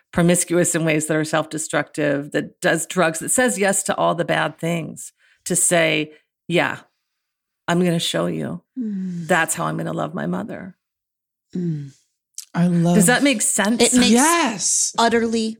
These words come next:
Speaker 2: perfect <clears throat> sense to me.
Speaker 3: I mean, it, it floored me. It's like, oh my gosh, you, to be able to come to that realization as well. I think one of the most interesting things that I've learned about you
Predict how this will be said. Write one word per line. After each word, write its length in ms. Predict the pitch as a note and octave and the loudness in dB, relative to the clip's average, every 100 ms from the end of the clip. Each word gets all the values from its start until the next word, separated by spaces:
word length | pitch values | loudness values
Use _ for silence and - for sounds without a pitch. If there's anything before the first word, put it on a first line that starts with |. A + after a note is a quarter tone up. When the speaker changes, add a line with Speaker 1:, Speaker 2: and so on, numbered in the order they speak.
| - - | -16 -8
Speaker 2:
perfect 420 | G3+ A#3 C#4 A#3+ | -2 2 4 4
<clears throat> 80 | D#3 | 2
sense 260 | - - | 0 -6
to 100 | - | -8
me. 180 | - A3 | -12 -4
Speaker 3:
I 40 | F#3+ | 2
mean, 180 | G#3 G3+ | 2 2
it, 80 | A3 | 0
it 220 | - G3 | 0 -2
floored 400 | - G3 A#3+ D4 | -2 0 2 2
me. 140 | E3+ D3+ | 0 0
It's 160 | - | -2
like, 200 | F#3 F3 - | -2 -4 -4
oh 180 | A3+ A#3 | -2 0
my 280 | E3 D3+ D3 - | 2 0 -4 -6
gosh, 460 | B3 D4 F3+ - - | 0 2 2 0 0
you, 500 | G3+ A3 A3 G#3+ G3 - - - - | 0 2 2 0 -2 -10 -20 -4 2
to 80 | |
be 100 | G3+ B3 | 4 4
able 120 | A#3+ | 2
to 80 | G3+ | 0
come 260 | A3 G3 | -2 -2
to 120 | F#3+ | -2
that 200 | F3 D#3+ | -2 0
realization 840 | E3 E3 D#3 D#3 E3 E3+ D#3+ D#3 - | 0 -2 0 0 0 0 -4 -6 -6
as 120 | - | -2
well. 300 | E3 D#3 C#3+ - | 2 4 2 0
I 120 | F3+ | -2
think 400 | F#3+ C#4 B3+ - | 2 2 2 -4
one 180 | - G3 | -2 0
of 120 | A#3+ G3+ | 2 0
the 240 | D#3+ - _ _ - | -2 -4 _ _ -6
most 360 | F3+ G3+ - B3 | 0 2 2 2
interesting 480 | A3 F#3 - E3 D3+ | 0 -2 -2 -2 0
things 240 | D#3+ D3+ | -2 -2
that 100 | D#3 | 0
I've 280 | D#3+ F3 E3+ | 2 0 0
learned 180 | D3+ C#3+ | 0 0
about 320 | D3 C#3 C#3+ | -4 -6 -8
you 320 | C#3+ C#3+ | -10 -10